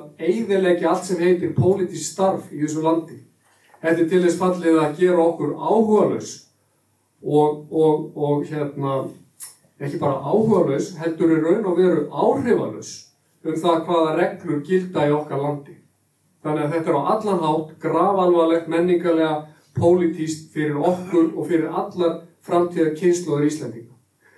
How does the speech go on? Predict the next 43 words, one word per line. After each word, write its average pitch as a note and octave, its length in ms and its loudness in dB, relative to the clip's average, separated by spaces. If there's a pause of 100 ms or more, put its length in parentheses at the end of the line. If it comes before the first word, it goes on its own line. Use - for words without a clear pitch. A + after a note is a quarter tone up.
(160)
Og - 80 -4
ef E3+ 160 2
einhver A3 320 0
er G3+ 140 6
í F3+ 100 0
vafa F#3 540 0
og - 100 -6
ef E3 80 2
einhver F3 300 2
heldur F#3+ 320 2
að F3+ 80 4
þetta F3+ 120 -4
sé F3+ 140 2
eitthvað E3+ 240 2
nýtt - 320 -2
sem E3 220 2
að D#3+ 100 -2
ég E3 100 4
er D#3+ 60 0
að D#3 160 -6
tala E3+ 240 2
um, A#2 60 -4 (580)
að C#3 140 -10
þá E3 80 2
er E3 160 2
svo E3+ 160 2 (120)
alls G3 220 0
ekki. - 240 -2 (640)
Og C#3+ 380 -2 (120)
séra D#3+ 300 0
Geir F#3 240 4
þekkir F3+ 300 2
það F3 100 2
betur F3+ 260 2
heldur D3 220 -4
en C#3+ 80 -6
ég, E3 240 0
en D3 100 -10
það D#3+ 140 -6
er D#3 160 -4
til F3 160 6
í C#3+ 180 -4
biskupasögum. F#3 800 0